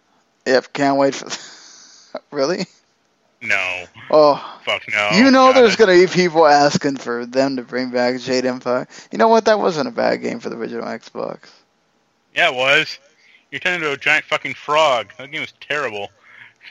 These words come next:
Speaker 2: <laughs>
Speaker 1: I remember liking it, but then again, there wasn't that many great games on the original Xbox either, so it's,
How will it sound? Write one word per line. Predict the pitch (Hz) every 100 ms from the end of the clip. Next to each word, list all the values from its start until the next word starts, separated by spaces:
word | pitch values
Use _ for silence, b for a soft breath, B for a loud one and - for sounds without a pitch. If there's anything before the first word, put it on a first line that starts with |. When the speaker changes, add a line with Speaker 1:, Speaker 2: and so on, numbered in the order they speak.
| B
Speaker 2:
<laughs> | 135 - - _ _ _ _ _ _ - - _ -
Speaker 1:
I | 254
remember | 233 185 165
liking | 151 147 151 156
it, | 147
but | 131 135
then | 165
again, | 160 147 147
there | 143
wasn't | 139 139 131
that | 135
many | 139 123
great | 120 127 131 120
games | 131 135 127 117
on | 120
the | 117
original | 117 117 113 110
Xbox | - 107 - -
either, | 107 92 71 -
so | - - 104
it's, | - - -